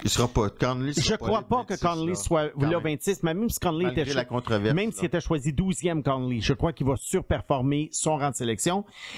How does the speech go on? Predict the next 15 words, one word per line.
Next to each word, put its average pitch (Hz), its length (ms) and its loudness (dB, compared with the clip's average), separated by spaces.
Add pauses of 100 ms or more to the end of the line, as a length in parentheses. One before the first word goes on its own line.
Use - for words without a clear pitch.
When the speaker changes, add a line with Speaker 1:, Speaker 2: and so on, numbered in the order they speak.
Speaker 2:
Et 135 100 8
Poirier, 175 560 0
d'après 143 320 0
moi, 131 160 0
c'est 110 220 -2
un 95 80 2
futur 202 380 0
joueur 160 220 -2
de 151 60 -2
la 143 180 0
Ligue 143 180 2
nationale 143 580 -2 (460)
et 143 340 4 (220)
je - 120 2
comprends 139 380 2